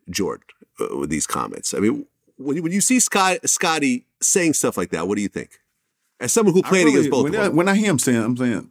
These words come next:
Speaker 2: saying to myself, "What's really going on with Scottie?" Because anybody know basketball is like, you don't win those rings without Jordan. Yeah, does Jordan win six rings without Scottie? Probably not.
Speaker 1: Mm-hmm.
Speaker 2: But at the same time,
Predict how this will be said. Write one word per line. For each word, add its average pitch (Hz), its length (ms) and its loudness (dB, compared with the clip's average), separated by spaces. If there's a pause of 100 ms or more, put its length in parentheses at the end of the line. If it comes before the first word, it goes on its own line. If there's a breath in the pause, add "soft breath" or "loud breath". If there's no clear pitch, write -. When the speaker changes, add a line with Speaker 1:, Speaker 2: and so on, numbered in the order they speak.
(220)
Speaker 2:
saying 113 160 2
to 110 40 4
myself, 101 300 0
"What's 165 280 -2
really 95 340 2
going 87 320 0
on 78 160 -4
with 69 100 -6
Scottie?" - 340 -8 (960)
Because 113 220 2
anybody 151 340 4
know 107 200 2
basketball 95 520 0
is 90 60 0
like, 87 260 -2
you 165 100 0
don't 127 200 0
win 92 180 0
those 85 200 -2
rings 87 180 -4
without 85 260 -2
Jordan. 101 420 -2 (240 soft breath)
Yeah, 170 360 4 (280)
does 85 360 2
Jordan 110 320 4
win 120 120 2
six 123 240 0
rings 120 160 2
without 113 240 -2
Scottie? 131 400 -2
Probably 143 400 -2
not. 180 280 -4 (680)
Speaker 1:
Mm-hmm. 67 200 -8
Speaker 2:
But 185 280 0 (140)
at 113 120 0
the 113 60 -6
same 120 280 -2
time, 139 480 -4